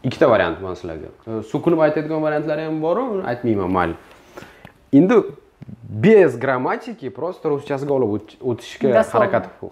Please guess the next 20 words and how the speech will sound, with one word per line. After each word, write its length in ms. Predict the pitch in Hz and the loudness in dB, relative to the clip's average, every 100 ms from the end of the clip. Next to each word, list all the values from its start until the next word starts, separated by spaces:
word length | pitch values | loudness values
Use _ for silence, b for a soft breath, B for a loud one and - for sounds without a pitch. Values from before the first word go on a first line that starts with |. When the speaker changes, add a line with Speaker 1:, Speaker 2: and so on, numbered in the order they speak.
| - | -8
Speaker 1:
harakat 340 | 113 113 117 | -6 -4 -6
qilib 120 | - - | -6 -8
ko'raylik-da. 420 | 110 147 117 95 - - | -6 -4 0 0 0 -4
Sizlarga 300 | 139 165 175 | 0 2 2
ham 80 | |
vazifa, 400 | 151 151 160 196 240 | 0 0 0 -2 -4
iltimos, 420 | 170 135 135 196 - B B B 120 | -4 0 2 0 -4 B B B 0
mana 140 | 131 | 2
shuni 280 | 127 147 151 104 - - - | 2 2 2 0 -6 -18 -4
Google 300 | 117 151 156 | 0 4 2
переводчик 400 | 151 135 180 - | 2 -2 -2 -2
orqali 400 | 175 156 143 135 127 113 | -4 -2 -4 -2 -6 -6
o'zlaring 360 | 120 139 143 123 | -4 -2 -2 -2
bilgilar-, 440 | 135 143 151 147 135 131 | -2 0 2 2 -2 -2
bil-, 220 | 139 139 - - - | -2 -2 -8 -8 -2
bilganlaringcha 800 | 120 127 131 139 175 160 127 104 | 0 2 2 2 2 0 -4 -6
tarjima 260 | 104 104 110 | -6 -6 -6
qil-, 160 | 110 - - | -8 -10 -8
qilingchi. 420 | 107 104 - 190 | -6 -6 -6 -2
Speaker 2:
Birinchi 360 | 214 233 254 | 2 2 0